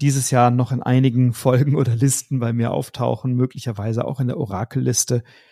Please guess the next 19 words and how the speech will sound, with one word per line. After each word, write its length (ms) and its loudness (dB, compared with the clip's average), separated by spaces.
Also 120 2
für 140 4
mich 280 2
Ritual 380 4
von 180 0
Strohmann 400 0
Games 400 0
ein 240 -4
absolutes 720 -2
Highlight. 600 4
Ähm, 380 4
ich 160 -12
find's 180 0
wirklich 220 -2
sensationell. 720 -4
Ganz, 300 2
ganz 240 -2
tolles 360 -8
Ding. 260 0